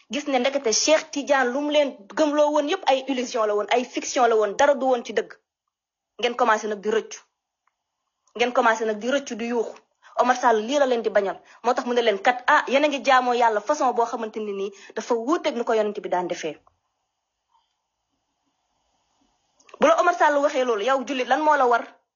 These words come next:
Bu dee bëgg nga dëgg, bu dee bëgg nga njub, demal nga vérifier lu Omar Sall wax, nga weddi ko ci xam-xam,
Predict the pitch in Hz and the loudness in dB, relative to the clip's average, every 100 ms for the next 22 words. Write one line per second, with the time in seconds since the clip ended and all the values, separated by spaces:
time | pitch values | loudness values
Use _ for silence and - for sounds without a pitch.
0 | _ - 269 269 226 269 285 269 254 226 | _ -6 -2 -2 -2 -4 -2 -2 -2 -2
1 | 262 254 277 269 254 262 - - 285 403 | 0 0 -2 -6 -6 -8 -16 -2 2 2
2 | 349 330 339 330 330 302 294 330 330 311 | 2 0 -2 -2 -2 2 2 2 4 4
3 | 302 302 - - _ 226 240 269 254 190 | 4 0 -2 -12 _ -4 -2 0 -2 -4
4 | 262 233 226 220 202 | -6 -2 -4 -2 -6